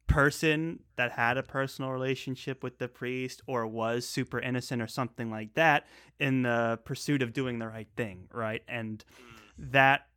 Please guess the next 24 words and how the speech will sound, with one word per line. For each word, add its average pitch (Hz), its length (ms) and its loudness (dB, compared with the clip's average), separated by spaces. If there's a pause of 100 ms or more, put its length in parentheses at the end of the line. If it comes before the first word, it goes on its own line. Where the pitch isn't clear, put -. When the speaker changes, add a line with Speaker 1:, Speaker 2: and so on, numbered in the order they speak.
(180)
Speaker 1:
can 139 180 0
be 127 440 2
an 151 80 0
interesting 160 380 0
reveal 196 380 6
and 151 140 2
some 131 220 -6
insight 143 540 0
into 135 300 -4
the 113 180 -2 (160)
king's 123 480 -4 (340)
character 120 600 0
of, 110 100 -8
like, 117 200 -4
hey, 170 160 4
he 127 120 2
wasn't 139 320 0
as 113 120 -8
perfect 165 460 -6
as 113 180 -6
we 117 80 -6
thought 156 320 -2
because 120 320 -2
he 117 180 -6